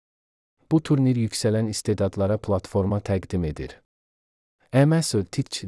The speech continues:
Discord, Reddit və YouTube kimi platformalarda aktiv iştirak edir və öz interaktiv forumunu idarə edir. Bu forum istifadəçilərə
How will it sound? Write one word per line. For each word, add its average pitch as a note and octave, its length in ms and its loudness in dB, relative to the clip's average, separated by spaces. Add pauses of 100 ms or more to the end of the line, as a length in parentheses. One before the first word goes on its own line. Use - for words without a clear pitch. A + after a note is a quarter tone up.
Discord, G#2+ 460 2 (160)
Reddit A2 380 -4
və G#2+ 140 2
YouTube G#2+ 380 -2
kimi G#2 240 -4
platformalarda F#2 840 -2
aktiv A#2 320 -6
iştirak F#2+ 420 -4
edir F2 360 -4
və G2+ 160 0
öz C#3 180 2
interaktiv A2+ 540 -2
forumunu F#2+ 480 0
idarə F#2 400 0
edir. - 260 -8 (960)
Bu E3 80 2
forum C#3 360 2
istifadəçilərə G#2 800 -2